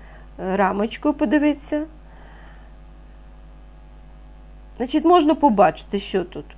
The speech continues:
Від кого ви отримали лист, так? І можна будь-який з них відкрити і прочитати. Але пам'ятайте про правила безпеки.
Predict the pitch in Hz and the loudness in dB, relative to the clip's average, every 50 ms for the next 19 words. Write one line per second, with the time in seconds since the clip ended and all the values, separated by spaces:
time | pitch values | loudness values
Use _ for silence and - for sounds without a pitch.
0 | - - - - 202 202 311 403 415 427 - - - - 214 185 180 180 185 196 | -20 -20 -16 -10 -4 4 6 6 6 6 2 -12 -6 0 2 2 2 2 2 0
1 | 220 233 214 262 277 285 285 285 302 294 302 294 294 294 294 294 294 285 285 294 | 0 -2 0 0 -2 -2 -2 -2 0 0 2 2 2 2 2 0 0 0 0 -2
2 | 285 302 - - - - - - - - 254 359 480 - - - - - - - | -2 -4 -8 -12 -20 -20 -20 -12 -2 2 2 2 2 2 -4 -20 -20 -20 -20 -20
3 | - - - - - - - - - - - - - - - - - - - - | -20 -20 -20 -20 -20 -20 -20 -20 -20 -20 -20 -20 -20 -20 -20 -20 -20 -20 -20 -20
4 | - - - - - - - - - - - - 302 349 381 339 311 311 302 294 | -20 -20 -20 -20 -20 -20 -20 -20 -20 -20 -10 -4 0 2 2 4 4 6 6 6
5 | 269 247 214 226 226 214 202 196 240 277 285 233 185 196 233 214 214 - 226 226 | 4 2 2 0 0 0 0 -2 0 0 0 0 0 2 0 0 0 0 -2 -2
6 | 208 196 202 226 233 226 196 170 160 170 - - - - - - - - - - | -2 -2 -2 0 2 2 2 0 0 -6 -10 -16 -20 -20 -20 -20 -20 -20 -20 -20
7 | - - - - - - - - 202 262 - - - - 180 180 196 165 208 311 | -20 -20 -20 -20 -20 -18 -10 -6 -4 -4 -4 -4 -8 -10 -8 -4 0 0 2 2
8 | 370 370 - 403 403 415 - - 202 202 202 233 269 339 415 427 - - - - | 0 0 0 0 0 0 -2 -8 -6 -4 -4 -2 -2 -4 -4 -6 -10 -18 -20 -12
9 | - 202 202 254 294 285 - - 285 277 277 - - 196 185 151 143 - - - | -4 -2 0 0 0 -2 -6 -6 -6 -6 -6 -4 0 0 0 0 -2 -6 -14 -20
10 | - - - - - - - - - - - - - - - - - - - 175 | -20 -20 -20 -20 -20 -20 -20 -20 -20 -20 -20 -20 -20 -20 -20 -20 -18 -6 -2 0
11 | 185 202 247 - 370 381 359 330 285 240 185 - 208 202 240 294 302 - 302 - | 2 2 2 2 2 0 0 2 0 0 2 4 6 6 6 6 4 0 -4 0
12 | 226 208 - - - 190 196 196 208 226 247 247 240 208 202 226 220 - - - | 2 0 0 0 0 0 2 4 4 2 2 0 -2 -2 -2 -4 -4 -6 -8 -6
13 | 180 160 156 - - - - | -6 -6 -6 -10 -14 -18 -18